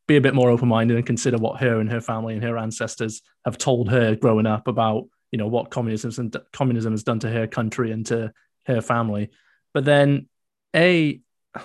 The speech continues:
projecting that onto Zhang Wei Li is ridiculous in itself.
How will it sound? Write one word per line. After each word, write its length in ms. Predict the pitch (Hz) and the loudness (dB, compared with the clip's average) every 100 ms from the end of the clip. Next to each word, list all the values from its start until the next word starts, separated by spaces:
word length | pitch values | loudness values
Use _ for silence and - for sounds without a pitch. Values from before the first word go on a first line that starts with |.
| - _ _ - | -20 _ _ -6
projecting 600 | 143 147 151 - 139 127 | -4 0 -2 2 2 2
that 240 | 127 117 - | 2 0 -2
onto 280 | 127 117 127 | -2 -2 -2
Zhang 220 | 123 120 | 0 -2
Wei 140 | 113 | -2
Li 260 | 120 120 113 | 0 -2 -2
is 100 | 110 | -4
ridiculous 460 | 110 110 117 110 117 | -4 -6 -6 -8 -8
in 80 | |
itself. 460 | 117 - 113 110 | -8 -6 -6 -6